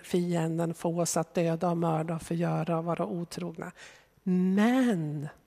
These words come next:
och nu är jag strykande, frestelserna kommer också inifrån oss själva.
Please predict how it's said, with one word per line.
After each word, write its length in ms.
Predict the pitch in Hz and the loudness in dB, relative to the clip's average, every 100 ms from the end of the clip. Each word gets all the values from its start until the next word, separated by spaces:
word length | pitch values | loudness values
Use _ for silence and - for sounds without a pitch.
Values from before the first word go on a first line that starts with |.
| _ _ | _ _
och 80 | 170 | -8
nu 120 | 156 | -6
är 40 | 160 | -6
jag 120 | 160 | -10
strykande, 420 | - 165 165 165 - - - - | -12 -10 -8 -10 -12 -20 -20 -12
frestelserna 840 | - 180 165 - 165 - 160 165 | -2 0 0 -2 -2 -2 -2 -4
kommer 520 | - - 160 160 190 | -4 -4 -2 -4 -6
också 500 | 185 - - - 175 202 _ | -8 -8 -8 -6 -8 -12 _
inifrån 680 | 202 160 160 160 - 151 160 | -2 -2 -2 -6 -8 -10 -10
oss 240 | 165 - | -10 -10
själva. 320 | 175 185 _ | -12 -16 _